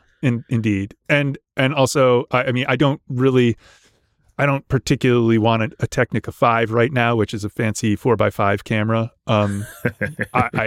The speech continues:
Speaker 1: have a nice four-by-five camera that is not a Technica five, and I almost never use it. But I also have a fancy, uh, Sony camera that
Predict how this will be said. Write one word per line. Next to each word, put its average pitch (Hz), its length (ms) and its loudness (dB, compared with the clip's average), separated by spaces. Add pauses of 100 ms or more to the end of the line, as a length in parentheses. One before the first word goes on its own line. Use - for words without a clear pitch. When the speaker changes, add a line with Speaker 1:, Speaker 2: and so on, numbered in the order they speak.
Speaker 1:
have 113 320 0
a 120 100 2
nice 110 380 -2
four-by-five 110 560 0
camera 110 300 -2
that 107 120 0
is 104 140 -4
not 107 320 0
a 120 40 -2
Technica 113 440 -4
five, 117 360 -2 (300)
and 127 240 2
I 123 140 2
almost 123 340 0
never 107 160 2
use 113 260 4
it. 104 280 -2
But 139 120 2
I 143 100 2
also 151 240 -2
have 139 120 0
a 135 60 0
fancy, 131 640 0 (220)
uh, 117 340 2 (160)
Sony 139 360 -2
camera 101 340 0
that 104 180 2